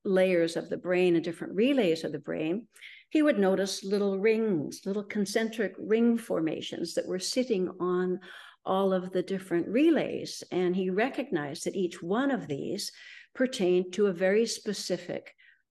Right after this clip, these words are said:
uh, brain relay and a very specific D H S conflict shock. So he was able to put those together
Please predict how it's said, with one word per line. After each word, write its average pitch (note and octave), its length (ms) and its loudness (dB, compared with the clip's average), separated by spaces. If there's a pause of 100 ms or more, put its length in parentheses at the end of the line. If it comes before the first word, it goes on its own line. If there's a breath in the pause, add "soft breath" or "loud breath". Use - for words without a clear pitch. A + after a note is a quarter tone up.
(100)
uh, E3 220 -4
brain C#4 360 6
relay D#3 560 0
and A#3 140 2
a G3+ 60 4
very E3 260 0
specific F3 800 -8
D F3 180 -2
H - 240 -4
S F#3 420 -6
conflict - 520 -6
shock. - 360 -8 (460 loud breath)
So - 200 0
he A3+ 140 4
was A#3 200 6
able F3+ 220 0
to F#3 100 -12
put - 240 -4
those E3 320 -2
together G#3 640 0